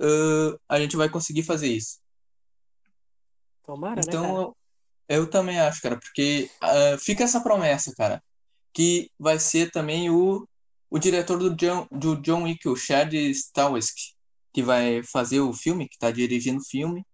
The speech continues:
Speaker 1: Vai ter também Kerry Wilson, roteirista do Efeito Colateral, o Neil H. Moritz, que é o produtor do Velozes e Furiosos, e o David Leitch,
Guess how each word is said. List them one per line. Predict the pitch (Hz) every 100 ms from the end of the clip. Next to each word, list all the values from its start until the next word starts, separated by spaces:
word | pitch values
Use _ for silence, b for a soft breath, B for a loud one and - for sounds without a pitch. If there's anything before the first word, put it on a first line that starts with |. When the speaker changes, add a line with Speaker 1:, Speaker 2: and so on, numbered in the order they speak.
| _ _ _ -
Speaker 1:
Vai | 147 147
ter | - 156
também | 156 143 139 147 147 139 127 120
Kerry | 160 156 156
Wilson, | 151 165 190 202 - 196 196 - _ -
roteirista | 160 160 151 160 170
do | 147 143
Efeito | 139 151 -
Colateral, | 156 151 151 147 143 165 180 196 _ -
o | 156
Neil | 160 180 180
H. | 151 147 147
Moritz, | 143 139 156 175 180 - 196 -
que | 170
é |
o | 160
produtor | 165 156 147 156 156 143
do | 135 131
Velozes | 139 131 135 -
e |
Furiosos, | 165 156 143 165 190 190
e | 170
o | 170
David | 156 160 165 175
Leitch, | 151 143 - -